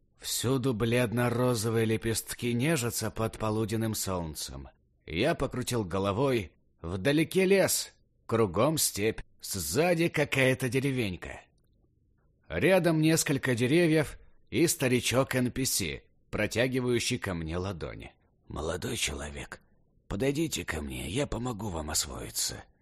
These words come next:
Я отвернулся от него и сделал первый шаг.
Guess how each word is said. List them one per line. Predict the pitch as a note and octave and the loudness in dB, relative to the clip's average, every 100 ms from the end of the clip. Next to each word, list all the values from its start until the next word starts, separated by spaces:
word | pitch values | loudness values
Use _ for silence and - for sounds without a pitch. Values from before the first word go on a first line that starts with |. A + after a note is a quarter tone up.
| _ _ _ _ _ _ _ _ | _ _ _ _ _ _ _ _
Я | - F2+ A#2 | -4 0 2
отвернулся | G#2 A2 A#2+ C3 G2 - C3+ | 0 0 0 0 -2 -2 -2
от | C3 C3 | -2 -2
него | C3 C3 | 0 0
и | - B2+ | 0 -2
сделал | F#2 D#2+ F2+ B2 A#2 A2+ | -2 -4 0 2 4 2
первый | - G2+ F#2+ F#2+ | 0 -2 0 -2
шаг. | - - - - | -4 -8 -10 -14